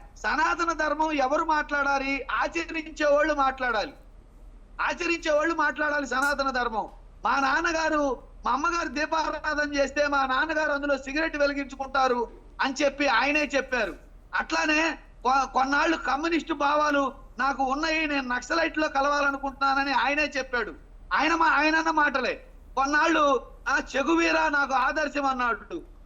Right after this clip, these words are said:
కొన్నాళ్ళు సుభాష్ చంద్రబోస్ నాకు ఆదర్శం అన్నాడు, కొన్నాళ్ళు భగత్ సింగ్ నాకు ఆదర్శం అన్నాడు. ఇప్పుడు, ఇప్పుడు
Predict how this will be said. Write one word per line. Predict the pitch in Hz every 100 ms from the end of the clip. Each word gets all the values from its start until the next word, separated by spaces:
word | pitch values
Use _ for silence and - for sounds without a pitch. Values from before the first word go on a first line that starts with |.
| - -
కొన్నాళ్ళు | 254 277 294 330 -
సుభాష్ | 277 330 311 311
చంద్రబోస్ | 311 302 302 294 294
నాకు | 285
ఆదర్శం | 247 285 311 277 277 262
అన్నాడు, | 247 196 156 - - 254
కొన్నాళ్ళు | 269 285 320 311 240
భగత్ | 254 330 -
సింగ్ | 330 311
నాకు | 294 254
ఆదర్శం | 285 302 285 277
అన్నాడు. | 269 262 226 175 - - - 285
ఇప్పుడు, | 359 359 339 330 - - - - - - 285
ఇప్పుడు | 320 359